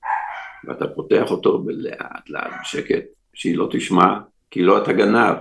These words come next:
אבל בעצם, כי אם היא שומעת, "אל תהפוך לי את הארון, ואל תיגע בזה, ואל תעשה, אני אתן לך", ו-, אז ככה גם היה עם החשמל. למרות שחשמל היה נחשב למשהו.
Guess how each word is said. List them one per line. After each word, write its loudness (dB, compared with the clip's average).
אבל 0
בעצם, 4
כי 0
אם 4
היא 4
שומעת, 2
"אל 4
תהפוך 4
לי 0
את 0
הארון, 2
ואל 0
תיגע 0
בזה, -4
ואל 0
תעשה, 0
אני -2
אתן 0
לך", 2
ו-, -2
אז -20
ככה -4
גם 2
היה 6
עם 4
החשמל. -6
למרות 4
שחשמל 2
היה 4
נחשב 2
למשהו. 2